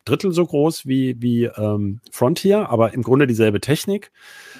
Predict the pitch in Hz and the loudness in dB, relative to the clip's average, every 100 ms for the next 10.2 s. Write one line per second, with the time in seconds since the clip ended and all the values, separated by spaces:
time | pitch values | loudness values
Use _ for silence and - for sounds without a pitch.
0 | - _ _ 127 117 113 120 101 - 190 | -20 _ _ -2 0 0 0 -2 2 2
1 | 220 185 - 170 170 170 165 143 156 151 | 4 2 2 0 2 -2 -2 -4 -4 -2
2 | - 135 165 156 156 - 127 127 123 131 | -2 -2 -2 -4 -4 -6 -6 0 2 2
3 | - 123 123 117 104 123 156 175 170 165 | -2 -6 -8 -6 -4 0 2 2 2 -2
4 | 151 135 - - - 117 135 147 131 127 | -4 -6 -10 -12 -12 -6 -2 -2 -2 -6
5 | - 175 - 151 139 127 127 120 110 147 | -6 -8 -2 2 4 6 6 6 6 4
6 | - 135 127 127 117 123 120 120 107 113 | 4 0 0 -2 4 4 4 0 0 0
7 | 101 117 107 - - - 131 123 - - | 0 -2 -4 -8 -16 -14 -14 -14 -16 -2
8 | 165 - - - - - 139 143 165 202 | -2 -2 -14 -20 -20 -4 0 2 2 0
9 | 180 165 175 170 147 165 - 131 127 131 | 0 0 2 0 0 -2 0 2 2 2
10 | 120 | 0